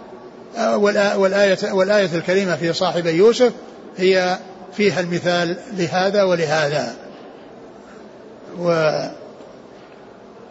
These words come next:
وفي-، وفيه بيان، يعني، الحديث فيه بيان فضيلة عمر رضي الله عنه، وبيان أن الجنة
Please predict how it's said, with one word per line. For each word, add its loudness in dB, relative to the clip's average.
وفي-، 2
وفيه 2
بيان، 0
يعني، -2
الحديث -2
فيه 2
بيان 2
فضيلة 0
عمر -2
رضي -2
الله -2
عنه، -2
وبيان 0
أن -2
الجنة 0